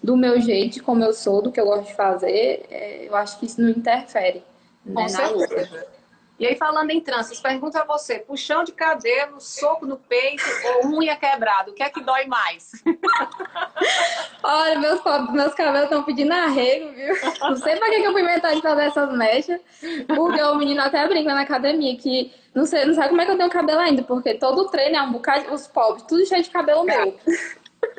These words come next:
Speaker 2: Caem bastante, né? E às vezes
Speaker 1: Unha eu não tenho,
Speaker 2: não
Speaker 1: então
Speaker 2: tem unha, então... não tem esse problema.
Speaker 1: É,
Speaker 2: O soco
Speaker 1: exatamente.
Speaker 2: no peito dói mais, então?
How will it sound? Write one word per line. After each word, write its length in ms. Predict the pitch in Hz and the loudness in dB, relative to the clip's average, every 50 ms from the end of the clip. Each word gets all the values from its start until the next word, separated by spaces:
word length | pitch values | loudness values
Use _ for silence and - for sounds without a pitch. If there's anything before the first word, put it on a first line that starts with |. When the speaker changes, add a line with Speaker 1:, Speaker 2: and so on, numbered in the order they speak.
| - - _ _ - | -18 -20 _ _ -2
Speaker 2:
Caem 300 | 214 214 214 214 214 214 | 0 0 0 -2 -2 -2
bastante, 720 | 214 262 269 - - - 262 240 220 208 202 202 - 196 | 0 0 0 -2 -2 -2 -2 0 0 -2 -4 -6 -10 -10
né? 280 | 190 196 202 220 247 - 339 403 - - - - | -6 -4 -4 -4 -2 -2 -4 -4 -4 -6 -6 -2
E 60 | 220 247 | 0 0
às 120 | 262 262 | 0 2
vezes 160 | 294 294 339 | 2 2 4
Speaker 1:
Unha 200 | 359 415 427 415 | 4 4 2 4
eu 60 | 403 | 4
não 200 | 392 381 415 415 | 4 4 4 2
tenho, 580 | 392 359 311 294 311 320 320 349 403 440 480 508 - - - - | 2 0 0 2 2 2 2 2 2 2 2 0 -2 -8 -10 -6
Speaker 2:
não 140 | 233 262 262 | -4 -2 0
Speaker 1:
então 340 | 262 320 302 302 320 339 403 | 0 0 2 2 2 2 2
Speaker 2:
tem 100 | 381 339 | 2 0
unha, 120 | 339 330 | -2 -4
então... 200 | - 311 311 320 | -2 0 0 0
não 100 | 320 311 | 0 0
tem 120 | - 302 | -2 -4
esse 120 | 311 311 - | -4 -4 -4
problema. 600 | 311 302 311 302 302 247 208 180 160 151 143 147 - - - - - _ | -2 -2 0 0 0 -2 -2 -2 -2 -4 -6 -8 -8 -14 -20 -20 -14 _
Speaker 1:
É, 320 | - - 220 220 214 196 | 0 2 2 4 4 4
Speaker 2:
O 40 | 185 | 2
soco 140 | 185 - 196 | 2 2 0
Speaker 1:
exatamente. 500 | 196 - 254 254 277 285 269 254 - 269 | 0 2 2 0 2 2 2 2 2 2
Speaker 2:
no 160 | 262 254 - | 0 0 0
peito 260 | 262 240 233 - 226 | 0 -2 -2 -2 -4
dói 220 | 208 233 226 233 233 | -2 0 0 0 0
mais, 360 | 247 262 247 226 220 220 - | 0 0 -2 -2 -4 -8 -14
então? 520 | 214 214 - 254 247 226 196 170 165 - | -18 -10 -6 -4 -4 -2 -4 -4 -8 -12